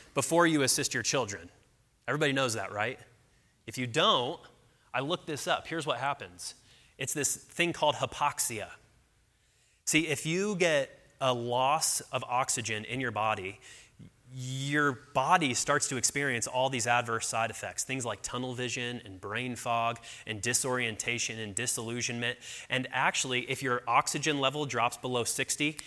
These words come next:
you can die in an instant. So when those oxygen masks fall, we all know that we're supposed to put on that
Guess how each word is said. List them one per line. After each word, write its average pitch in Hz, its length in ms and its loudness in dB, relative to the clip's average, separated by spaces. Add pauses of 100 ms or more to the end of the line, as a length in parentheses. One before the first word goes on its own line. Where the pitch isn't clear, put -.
(140)
you 135 100 -4
can 135 160 -2
die 117 280 4
in 107 120 -2
an 98 100 -6
instant. 92 360 -8 (1200)
So 131 120 0
when 131 100 4
those 151 160 4
oxygen 151 480 4
masks 127 320 2
fall, 135 640 0 (1080)
we 160 160 2
all 160 320 4
know 143 340 2
that 117 140 0
we're 139 100 0
supposed 143 400 0
to 151 80 -2
put - 300 0
on 156 220 2
that 139 120 2